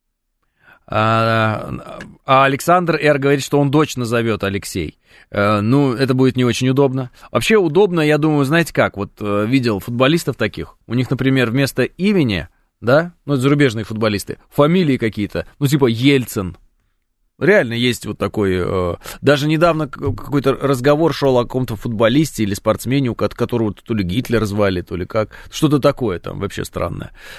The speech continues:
Вот Ельцин точно видел, какой-то Ельцин где-то играл. Ельцин и дальше фамилия. Поэтому вам не надо называть детей, конечно же, Алексей в честь меня. Вам надо в честь меня называть Гудошников. Это имя уже будет.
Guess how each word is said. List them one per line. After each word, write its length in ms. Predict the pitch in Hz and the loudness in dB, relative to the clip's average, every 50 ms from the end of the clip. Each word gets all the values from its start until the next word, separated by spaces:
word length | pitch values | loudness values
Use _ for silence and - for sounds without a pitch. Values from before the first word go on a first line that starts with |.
| - - _ _ - | -20 -20 _ _ -6
Вот 200 | - 104 107 - | -4 -4 -2 2
Ельцин 400 | 127 156 180 190 175 - 147 139 | 2 4 4 2 2 -2 -4 -2
точно 320 | - 156 131 - - 113 | 0 0 0 0 -4 -6
видел, 340 | 95 87 87 82 73 69 - | -6 -6 -6 -6 -6 -8 -10
какой-то 360 | - - - - 185 196 - 147 | -10 -10 0 2 2 2 2 2
Ельцин 400 | 143 143 147 135 107 - 101 98 | 2 2 2 0 0 -4 -8 -6
где-то 320 | 98 98 113 107 - 107 | -6 -6 -4 -2 -2 -2
играл. 300 | 107 101 92 90 85 - - - - - | -2 -2 -2 -4 -4 -6 -8 -10 -10 -6
Ельцин 440 | 117 127 190 262 247 - - 127 123 | -2 0 2 2 0 -2 -2 -2 0
и 40 | |
дальше 280 | 127 147 156 147 - 123 | 0 0 0 0 -4 -6
фамилия. 540 | - 131 117 107 95 82 73 76 73 - - _ _ _ _ _ _ _ _ _ _ _ | -4 -2 -2 -2 -2 -4 -6 -8 -10 -12 -14 _ _ _ _ _ _ _ _ _ _ _
Поэтому 400 | _ - 123 151 156 165 175 175 | _ 2 2 2 2 0 0 2
вам 200 | 175 185 180 180 | 2 2 2 4
не 100 | 180 185 | 2 2
надо 300 | 185 190 196 196 170 160 | 2 4 4 2 2 2
называть 440 | 151 147 147 139 143 151 151 143 131 | 0 0 0 0 2 4 4 4 2
детей, 320 | 120 117 113 - 151 147 139 | 0 -4 -4 -2 -2 -2 0
конечно 420 | - 117 117 120 117 104 110 107 | 0 0 0 0 -2 -2 -4 -4
же, 320 | 98 101 101 95 90 85 - | -2 0 0 0 0 -2 -2
Алексей 600 | - 107 107 107 113 - - 98 73 62 - - _ _ _ _ _ _ _ _ | 0 0 0 0 0 -2 -4 -4 -4 -4 -6 -12 _ _ _ _ _ _ _ _
в 80 | - | -14
честь 320 | - - - 82 - - - | -10 -8 -8 -8 -10 -12 -10
меня. 400 | - 95 107 101 87 85 - - _ _ | -6 -4 -4 -2 -4 -6 -8 -12 _ _
Вам 220 | - 107 117 120 127 | -4 -2 0 2 2
надо 240 | 127 127 123 123 | 2 2 2 0
в 160 | - - _ _ | -2 -4 _ _
честь 220 | - 131 120 - | -2 -2 0 0
меня 240 | 117 120 147 185 196 | 0 2 2 2 2
называть 360 | 165 127 113 107 101 87 90 | 0 0 0 0 0 -2 0
Гудошников. 720 | 101 139 143 135 120 107 - - 78 - - - - - - _ _ - | 0 2 2 4 2 2 0 -4 -10 -12 -14 -16 -18 -18 -20 _ _ -10
Это 180 | - 92 120 131 | -2 2 4 4
имя 240 | 139 131 95 85 | 6 4 4 0
уже 180 | 78 78 82 80 | -4 -6 -8 -10
будет. 320 | 71 64 - - - _ | -10 -10 -12 -14 -16 _